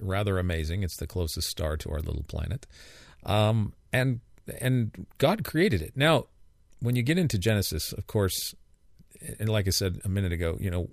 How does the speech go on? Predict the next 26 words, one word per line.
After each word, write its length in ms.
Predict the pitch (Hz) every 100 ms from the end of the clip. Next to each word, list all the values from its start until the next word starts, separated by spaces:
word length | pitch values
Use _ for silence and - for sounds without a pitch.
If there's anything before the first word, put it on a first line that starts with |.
| - -
you 240 | - 107 127
know, 140 | 110 120
you 120 | 120
and 80 | 104
I 40 |
have 100 | 95
been, 160 | 98 - -
both 360 | 98 117 - 104
been 120 | 95
a 40 | 87
part 200 | 90 82
of 120 | 82
the 80 | 80
apologetic 500 | 90 82 78 80 -
community 360 | 82 82 80
for 180 | - -
a 40 |
long 180 | 85 82
time. 240 | 80 85 113 - - - - - - - -
Uh, 220 | 90 82
you 160 | 90 131
longer 240 | 123 120 101
than 100 | 107
I 120 | 120
have, 180 | 92 92
actually. 460 | 90 - 104 120